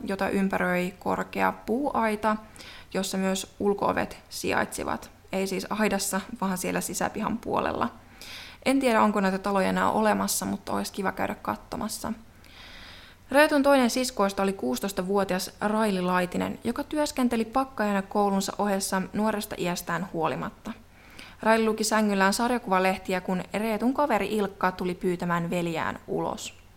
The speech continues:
Ilkka kertoi Reetulle, että hänellä oli eräs vanhempi miesystävä. Tämä mies oli ammatiltaan maalari, hän oli neljäkymmentäkuusivuotias ja hänellä oli ollut, tai oli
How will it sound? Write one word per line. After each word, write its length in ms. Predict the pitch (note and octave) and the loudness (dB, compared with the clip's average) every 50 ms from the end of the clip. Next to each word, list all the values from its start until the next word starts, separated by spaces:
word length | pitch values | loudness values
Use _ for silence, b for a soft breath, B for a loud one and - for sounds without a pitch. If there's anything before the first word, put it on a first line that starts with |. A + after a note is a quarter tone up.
| B B B B B B B B B B B B B - | B B B B B B B B B B B B B 0
Ilkka 200 | C#4+ - E4 D4+ | 0 0 0 2
kertoi 400 | D#4+ D#4 D#4 D#4 D#4 C4+ B3+ B3 | 2 2 2 2 2 2 2 2
Reetulle, 460 | B3+ C4 C4 B3+ B3+ A3 G#3 G3+ G3 | 4 2 2 2 2 2 2 2 2
että 160 | G3 G3 G3+ | 2 0 0
hänellä 300 | G#3+ G3+ G3 G3 G3 G3 | 0 2 2 2 2 2
oli 140 | G3 G3 F#3+ - | 2 2 2 2
eräs 460 | G3+ G3 G3 G3 G3 - - - - - G3 | 2 2 2 2 0 -4 -6 -8 -6 -2 0
vanhempi 400 | A3+ A#3+ B3 A3 A3 A3 G#3+ F#3+ | 2 4 4 4 2 2 2 0
miesystävä. 800 | F#3 G3 G3+ G3+ F#3 - - - - - - - - - - A3 - B B B B B B B B | 2 2 2 0 0 -2 -6 -8 -10 -8 -8 -6 -6 -4 -4 -6 -6 B B B B B B B B
Tämä 100 | - G3 | 0 2
mies 260 | G3 G3+ G#3 G#3 G#3 - | 4 4 4 4 2 2
oli 160 | F#3+ F#3 - | 0 2 2
ammatiltaan 580 | F#3 F#3 F#3 F#3 F3+ F#3 F3+ E3 E3+ E3+ E3+ | 2 2 2 0 0 -2 -2 -2 0 0 0
maalari, 480 | E3+ E3+ F3 F3 F3+ F#3 G3 G#3 A3+ A#3 A3+ A3+ - | 2 2 4 4 4 4 2 2 0 -2 -2 -4 -6
hän 180 | - - F#3+ | -8 -4 -2
oli 120 | F3+ F3+ F3+ | -2 0 0
neljäkymmentäkuusivuotias 1300 | F3+ F#3+ F#3+ F#3 G#3+ - - - - A3+ A#3 A#3+ A#3 - - - F#3+ F#3+ F#3 F#3 F#3 F#3 F3 F#3+ - - | 2 0 0 0 -2 -6 -8 -8 -6 -2 -2 -2 -2 -4 -4 -2 0 0 0 0 0 -4 -4 -4 -4 -2
ja 160 | G3 F3 F3 G#3 B B B B B B B B B B - | 0 0 0 0 B B B B B B B B B B -6
hänellä 380 | - C4+ B3+ A3 G3+ G3 G#3+ | -2 2 4 4 6 6 4
oli 140 | C4 C4+ A#3+ | 4 4 4
ollut, 400 | - A#3+ A#3 G3+ F#3+ - - - - - - | 4 4 4 4 2 0 -4 -10 -18 -12 -4
tai 180 | - F#3+ F3+ - | -2 -2 0 2
oli 320 | - F#3+ F#3+ F3+ F3+ F#3+ | 2 0 2 0 0 -2